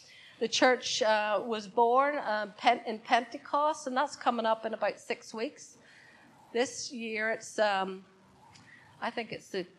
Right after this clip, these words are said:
twenty-third of May. I think it falls on twenty-third of May this year, but we're coming up to when we celebrate Pentecost. So, um, that's when the church was born, and the church age will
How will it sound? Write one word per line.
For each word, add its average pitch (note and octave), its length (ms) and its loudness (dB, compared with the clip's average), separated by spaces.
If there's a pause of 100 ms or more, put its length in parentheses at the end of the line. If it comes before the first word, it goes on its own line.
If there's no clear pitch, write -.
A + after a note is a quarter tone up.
twenty-third G#3+ 1000 -8
of F#3 180 -8
May. F#3+ 460 -6 (220)
I - 40 -20
think B3 120 -18
it G3 100 -16
falls G#3+ 300 -6
on G#3+ 80 -14
twenty-third G3+ 540 -8
of F#3+ 120 -18
May G3+ 320 -6 (400)
this A#3 260 0
year, A3+ 140 0
but A#3+ 140 -4
we're B3+ 100 2
coming C4+ 360 2
up B3 220 -2
to A#3+ 120 -4
when A3 280 -2
we A3+ 100 -10
celebrate A3 680 -2
Pentecost. A3 840 -2 (520)
So, B3 440 4
um, A#3 340 4 (120)
that's C#4 320 10
when C#4 140 4
the C#4 60 0
church C4 400 4
was C4 200 -2
born, A3+ 520 0
and A#3 320 2
the A3 100 -6
church C#4+ 540 2
age B3+ 300 0
will A3 200 -2